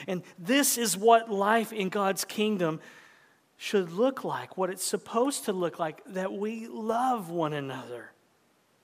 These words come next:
Love should be the D N A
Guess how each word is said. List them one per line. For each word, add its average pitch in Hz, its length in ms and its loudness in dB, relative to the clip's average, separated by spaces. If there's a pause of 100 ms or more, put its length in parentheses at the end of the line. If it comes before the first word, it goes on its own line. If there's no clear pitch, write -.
(180)
Love 233 680 4
should 214 280 -4
be 233 220 -2
the 196 160 -2
D 220 300 -2
N 214 140 2
A 185 360 0